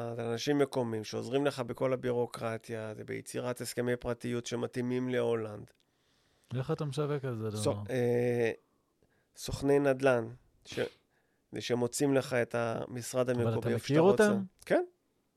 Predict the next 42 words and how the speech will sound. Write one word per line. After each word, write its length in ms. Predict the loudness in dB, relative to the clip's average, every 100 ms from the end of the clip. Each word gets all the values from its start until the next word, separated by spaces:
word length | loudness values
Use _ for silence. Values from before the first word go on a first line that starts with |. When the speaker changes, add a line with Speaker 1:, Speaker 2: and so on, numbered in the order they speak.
| _ _ _ _ _ _ _ _
Speaker 1:
אתה 80 | -8
יודע 120 | -4
כמה 220 | 0 4 4
אנשים 300 | 2 0 2
אני 100 | 2
מכיר? 320 | 0 0 -4
תקשיב, 360 | -4 -4 0
אני, 220 | 2 0 -2 -8 -20 _ _ _ _ -4
אני 200 | -2 -2
זה 80 |
בתחום 360 | -4 -4 -2 0
הזה 180 | 2 2
מאלפיים 360 | 2 2 0 0
וחמש. 600 | -2 -2 -4 -8 -14 _ _ -10
אני 140 | -6
Speaker 2:
כן. 60 | 0
Speaker 1:
מכיר 200 | 2 4
אנשים 320 | 2 -2 -2
מכל 340 | -2 0 2
העולם, 280 | 4 4 2
נשמה. 340 | -2 -4 -4 -4 -10 _ _ _ -14 -8
Speaker 2:
כן, 280 | 2 6 6
אבל 180 | 4 0
באיזה 280 | 0 0 -2
תחומים 400 | -2 0 0 0
אתה 140 | 0
מכיר? 320 | -2 -4 -8 -8 -12 _ _ -12
Speaker 1:
מכל 180 | 0 4
Speaker 2:
אתה 80 |
לא 60 | 4
Speaker 1:
התחומים. 180 | 6 4
Speaker 2:
מכיר 80 | 4
בכל 140 | 2
מקצוע 340 | 0 0 -4 -4
שצריך. 640 | -8 -12 -8 -8 -8 -12 _ _ _ _ _ _ _ _ _ _ _ _ _ _ _ -6
Speaker 1:
זה 60 |
בטח 240 | -2 -2 2
בתחומים 500 | 0 2 2 2 2
שהם 220 | 0 0
זה 80 | 0
משיקים 480 | -2 -6 -4 -2
אליי. 260 | 0 -2